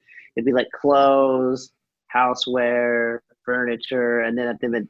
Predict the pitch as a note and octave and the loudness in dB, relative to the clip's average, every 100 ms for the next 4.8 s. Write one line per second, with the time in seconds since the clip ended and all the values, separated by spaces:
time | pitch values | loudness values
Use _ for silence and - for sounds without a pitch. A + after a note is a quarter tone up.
0 | _ - E3+ D3+ D3 C#3+ - C#3+ C#3 C3 | _ 2 4 6 4 2 -2 0 2 2
1 | B2 C3 B2 C3 A#2 D#3+ D3+ D3 C#3 _ | 0 -2 -6 -4 0 2 4 2 -2 _
2 | - - - - D3 C#3+ C#3+ C#3 B2 A#2 | -20 -12 -10 -2 -2 0 -2 -2 -2 -2
3 | A#2+ A2+ _ - - C#3 D3+ D#3 D3+ C#3+ | -4 -6 _ -20 -10 2 4 4 4 2
4 | C3 C3 - C3+ D3 F3 D3+ | 2 0 -2 0 0 0 -2